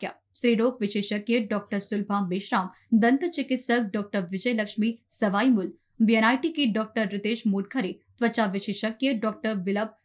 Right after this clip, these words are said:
कामले, पैथोलॉजिस्ट छाया कोलते और सचिन वानखेड़े, आशा सेविका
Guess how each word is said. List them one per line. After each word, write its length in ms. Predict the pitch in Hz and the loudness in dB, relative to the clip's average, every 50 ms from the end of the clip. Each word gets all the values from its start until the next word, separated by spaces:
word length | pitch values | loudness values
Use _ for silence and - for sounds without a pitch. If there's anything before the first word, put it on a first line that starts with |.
| _ _ - | _ _ 0
कामले, 360 | 220 202 226 240 214 180 175 - _ _ _ _ - | 2 2 4 2 2 -2 -4 -8 _ _ _ _ 6
पैथोलॉजिस्ट 720 | 262 247 247 247 - 339 339 320 269 - 277 294 277 - | 6 6 6 4 4 2 4 2 2 2 0 0 0 -2
छाया 260 | - 247 233 226 220 214 | 0 2 2 2 2 0
कोलते 420 | 214 - 220 220 233 226 254 262 294 - - | -2 -2 -2 -2 0 2 0 0 0 0 -4
और 80 | 214 214 | -4 -6
सचिन 460 | 214 - 214 196 - 240 233 220 180 - | -2 -2 -2 0 2 2 2 2 2 2
वानखेड़े, 520 | 185 185 196 - - 285 214 - - - _ _ | 0 0 0 0 -2 -2 -2 -2 -4 -10 _ _
आशा 300 | 226 220 220 214 - 220 | 2 2 2 0 -2 -4
सेविका 540 | 208 - - 226 220 247 269 262 247 240 254 | -4 -2 -2 0 0 0 0 0 0 -2 -2